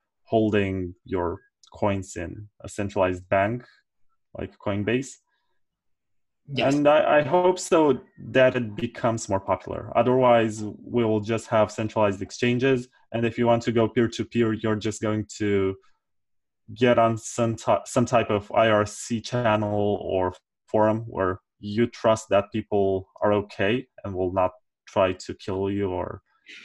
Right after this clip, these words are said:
Speaker 1: torture you until you give them your private keys.
Speaker 2: Yeah.
Speaker 1: And you meet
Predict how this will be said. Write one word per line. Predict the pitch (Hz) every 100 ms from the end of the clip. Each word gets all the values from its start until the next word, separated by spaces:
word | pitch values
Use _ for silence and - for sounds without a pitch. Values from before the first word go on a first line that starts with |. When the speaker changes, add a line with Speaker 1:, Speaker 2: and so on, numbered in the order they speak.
| - _ -
Speaker 1:
torture | 113 - 110
you | 101 104
until | 101 110 101
you | 95
give | 104
them | 95 98
your | 92
private | - 98 104 104
keys. | 127 127 139 _ _ -
Speaker 2:
Yeah. | -
Speaker 1:
And | 120
you | 120
meet | 127 131 123